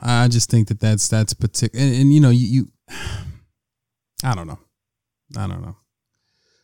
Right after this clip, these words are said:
Uh, shout out to her. Everyone is entitled to their preferences, right? Like we, we always, you know,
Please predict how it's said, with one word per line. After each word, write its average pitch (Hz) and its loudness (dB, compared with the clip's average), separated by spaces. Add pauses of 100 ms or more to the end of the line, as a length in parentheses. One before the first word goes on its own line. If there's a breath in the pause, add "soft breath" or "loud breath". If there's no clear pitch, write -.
(260)
Uh, 104 -2 (520)
shout 180 4
out 147 2
to 139 6
her. 131 8
Everyone 139 8
is 123 6
entitled 120 4
to 117 4
their 110 6
preferences, 101 0
right? 107 2
Like 107 2
we, 107 2
we 107 2
always, 107 2 (680)
you 127 -16
know, 98 -6